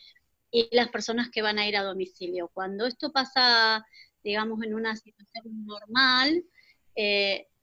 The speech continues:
obviamente que es diferente cuando está planificado,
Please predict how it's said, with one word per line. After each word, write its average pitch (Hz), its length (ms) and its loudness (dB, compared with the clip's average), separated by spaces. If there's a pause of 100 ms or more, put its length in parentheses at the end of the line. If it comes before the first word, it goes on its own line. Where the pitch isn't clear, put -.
obviamente 226 520 0
que 220 80 -2
es 208 80 -4
diferente 208 560 -4
cuando 185 220 -6
está 190 200 -8
planificado, 185 880 -6